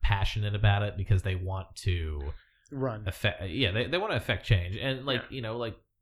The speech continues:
Speaker 1: Hold My Carrick, for example, like, we, I mean, how many conversations have we had about, like, how we can make the process better?
Speaker 2: Oh.
Speaker 1: Like, the, the two of us.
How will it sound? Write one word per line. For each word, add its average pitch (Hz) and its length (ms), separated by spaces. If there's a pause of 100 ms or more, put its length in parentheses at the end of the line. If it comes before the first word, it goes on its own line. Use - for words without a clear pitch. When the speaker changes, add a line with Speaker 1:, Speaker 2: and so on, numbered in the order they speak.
(160)
Speaker 1:
Hold 156 200
My 117 100
Carrick, 104 340
for 90 140
example, 85 480
like, 80 220
we, 113 480 (340)
I 110 40
mean, 113 100
how 156 100
many 190 140
conversations 123 500
have 95 80
we 98 80
had 92 180
about, 90 180
like, 87 140
how 92 160
we 87 60
can 87 140
make 82 140
the - 60
process - 420
better? 50 380
Speaker 2:
Oh. 151 60
Speaker 1:
Like, - 160
the, 76 180
the 95 100
two - 200
of 73 120
us. - 240